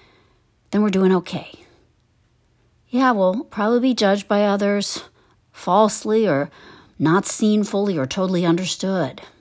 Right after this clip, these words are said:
Even at our most convincing, some people will never see us for who we truly are.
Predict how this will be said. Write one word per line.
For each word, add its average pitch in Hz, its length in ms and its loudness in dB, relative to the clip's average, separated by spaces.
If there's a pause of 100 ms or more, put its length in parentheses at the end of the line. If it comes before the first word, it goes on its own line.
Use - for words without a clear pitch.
(1800)
Even 190 200 0
at 202 100 0
our 208 100 2
most 185 440 2
convincing, 226 640 2
some 165 320 -2
people 220 320 -4
will 226 160 -2
never 190 480 2
see 147 260 -2
us 135 200 -6
for - 160 -10
who 131 160 -6
we 135 180 -6
truly 135 420 -10
are. - 360 -12